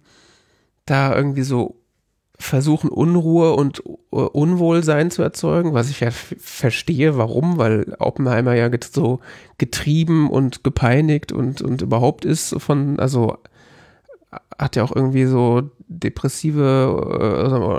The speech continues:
sagen wir mal mentale Probleme Zeit seines Lebens gehabt und dann auch dann Schuldgefühle dadurch, dass er halt, äh, der Welt die Bombe gegeben hat. Aber er ist halt auch die ganze Zeit irgendwie ziemlich nervig. <laughs>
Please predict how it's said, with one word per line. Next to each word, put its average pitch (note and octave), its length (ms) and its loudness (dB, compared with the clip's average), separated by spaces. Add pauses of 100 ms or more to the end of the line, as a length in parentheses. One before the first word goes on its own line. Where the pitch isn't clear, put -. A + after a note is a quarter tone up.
(100)
sagen - 20 2
wir B2 80 2
mal A#2+ 100 2
mentale B2 460 0
Probleme C#3 800 0
Zeit C3+ 240 0
seines C#3 280 0
Lebens C#3 300 -2
gehabt C#3+ 340 -2
und B2 220 -4
dann B2 140 0
auch B2 380 -2 (760)
dann B2+ 220 0
Schuldgefühle C#3+ 720 2
dadurch, C#3 400 2
dass - 160 0
er B2+ 140 2
halt, C3 340 0
äh, B2+ 560 2 (260)
der A#2+ 160 2
Welt B2 200 2
die C#3 60 2
Bombe C3 320 0
gegeben D3 540 0
hat. D3+ 220 -2 (760)
Aber B2+ 200 0
er A2+ 100 2
ist B2+ 100 0
halt C3+ 80 0
auch B2 180 -2
die B2+ 80 -2
ganze A#2+ 240 -2
Zeit - 140 0
irgendwie C#3+ 260 -2
ziemlich C#3+ 280 -2
nervig. - 580 -2
<laughs> - 40 -20